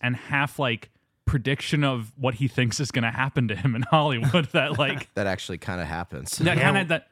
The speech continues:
Speaker 1: that
Speaker 3: it
Speaker 1: actually
Speaker 3: kinda did with Disney, really.
Speaker 1: Yeah.
Speaker 3: Yeah, he just had, he was too dark for Disney,
Speaker 1: Yeah.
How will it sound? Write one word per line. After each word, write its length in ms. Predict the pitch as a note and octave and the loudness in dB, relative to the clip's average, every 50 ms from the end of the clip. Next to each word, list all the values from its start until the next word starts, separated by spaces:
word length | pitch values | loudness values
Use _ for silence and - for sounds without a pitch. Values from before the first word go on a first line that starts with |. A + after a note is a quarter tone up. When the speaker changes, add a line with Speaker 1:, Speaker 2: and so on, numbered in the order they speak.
| _ - | _ 0
Speaker 1:
that 100 | F3 E3+ | 2 2
Speaker 3:
it 40 | |
Speaker 1:
actually 160 | E3 D#3 F#3 G#3+ | 4 4 4 4
Speaker 3:
kinda 160 | G#3+ G3 D#3 | 4 4 2
did 200 | - E3+ F3 D3 | 2 0 0 0
with 140 | C3 A2 - | -2 -2 0
Disney, 300 | D3 F3 D3 B2 A#2 G#2+ | 0 0 0 -2 -6 -8
really. 300 | A#2 C3 D3 D3 - - | -6 -6 -6 -6 -6 -2
Speaker 1:
Yeah. 260 | - C#3+ G3 B3+ G#3+ - | 0 2 2 2 0 0
Speaker 3:
Yeah, 240 | C#3+ C3+ B2+ A#2+ G2 - - | 0 0 0 -2 -4 -8 -6
he 160 | - C#3 C3 | -2 -2 -2
just 260 | A#2 C#3 C3+ A#2 - - | 0 -2 -2 -2 -2 -4
had, 200 | C#3+ C3 B2+ - | -4 -4 -4 -4
he 80 | C3+ C3 | -4 -4
was 120 | C3+ A#2+ | -4 -4
too 140 | - D3+ C#3+ | -2 -2 -2
dark 300 | A2+ C3+ C3 D3+ D#3 - | 0 0 -2 -2 -2 -4
for 100 | - A2+ | -8 -10
Disney, 300 | G2 C3 D#3+ F#3+ C#3 F3 | -4 0 2 2 4 4
Speaker 1:
Yeah. 160 | F#3+ D3+ | 2 0